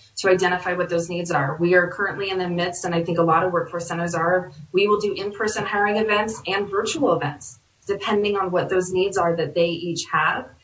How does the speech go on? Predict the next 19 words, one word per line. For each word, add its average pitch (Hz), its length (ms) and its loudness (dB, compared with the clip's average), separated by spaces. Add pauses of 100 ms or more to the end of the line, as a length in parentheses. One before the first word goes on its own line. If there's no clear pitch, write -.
(220)
And 185 100 -6
so 214 120 0
it's 202 120 -2
really 220 240 2
critical 208 440 -2
that 175 160 2
we're 175 160 4
adaptive 170 460 -4
to 180 120 -12
what 170 200 0
they 170 120 0
need, 170 360 0
but 185 200 0
any 240 280 2
business 190 360 -4
can 170 160 -4
come 165 220 -2
to 143 160 -4
us. - 320 -6